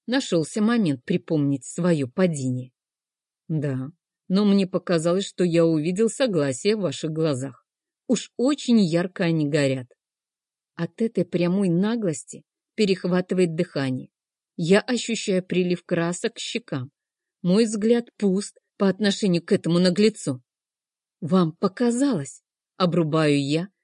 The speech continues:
желая отправиться за отцом. Разговор один на один с этим человеком казался мне опасным.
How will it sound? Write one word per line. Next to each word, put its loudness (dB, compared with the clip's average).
желая 0
отправиться -4
за 0
отцом. -10
Разговор 0
один 2
на 0
один 2
с -8
этим 0
человеком -2
казался -2
мне 2
опасным. -8